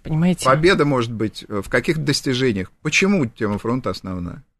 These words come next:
Speaker 1: Ну, потому что это очень травматичное событие при жизни страны.
Speaker 2: Ну, так из того, что это травма, не следует, что эту травму нужно бередить.
Speaker 1: А как же?
Speaker 2: Я
Speaker 1: Она не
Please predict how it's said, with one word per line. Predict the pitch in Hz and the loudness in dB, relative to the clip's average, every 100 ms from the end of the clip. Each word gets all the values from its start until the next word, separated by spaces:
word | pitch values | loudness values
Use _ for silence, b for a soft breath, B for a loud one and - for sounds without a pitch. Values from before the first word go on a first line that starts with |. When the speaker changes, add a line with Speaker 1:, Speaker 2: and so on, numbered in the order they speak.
| _ - | _ 2
Speaker 1:
Ну, | 175 165 | 4 4
потому | 180 208 180 | 6 4 4
что | 202 | 0
это | 196 | 0
очень | 190 214 | 2 2
травматичное | 196 220 262 - - 180 | 4 4 4 2 2 2
событие | - 226 190 180 | 4 2 4 2
при | 180 | 0
жизни | 185 165 160 | 0 2 0
страны. | - 220 196 160 | 2 4 4 2
Speaker 2:
Ну, | |
так | - - | 0 -2
из | 110 - | -2 0
того, | 120 117 | 2 2
что | 113 110 | 2 0
это | 107 | -2
травма, | - 127 156 147 | 2 2 2 2
не | 117 | 0
следует, | 110 117 135 123 104 | 0 0 0 0 -2
что | - | -2
эту | 101 101 | -2 -2
травму | 110 113 107 | 0 0 0
нужно | 107 107 | -2 -2
бередить. | 107 117 117 80 80 _ _ _ _ _ _ - | -2 -2 -2 -6 -12 _ _ _ _ _ _ -6
Speaker 1:
А | 165 | 0
как | 175 151 | 0 2
же? | 139 | 2
Speaker 2:
Я | 151 | 6
Speaker 1:
Она | |
не | 208 | 8